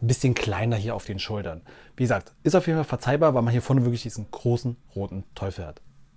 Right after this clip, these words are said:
Passt auf jeden Fall richtig gut. Schön ist auch, dass man unten im roten Abschluss nochmal Sprüche drinstehen hat. Hinten steht Tradition,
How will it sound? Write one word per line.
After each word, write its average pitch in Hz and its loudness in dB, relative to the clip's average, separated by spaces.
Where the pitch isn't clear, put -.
Passt - 4
auf - -8
jeden 120 2
Fall 117 -2
richtig 104 -6
gut. - -10
Schön 180 6
ist 180 4
auch, 143 4
dass 131 2
man 131 2
unten 139 0
im 127 4
roten 123 0
Abschluss 131 2
nochmal 113 0
Sprüche 123 4
drinstehen 95 -6
hat. 87 -14
Hinten - 0
steht 139 0
Tradition, 139 2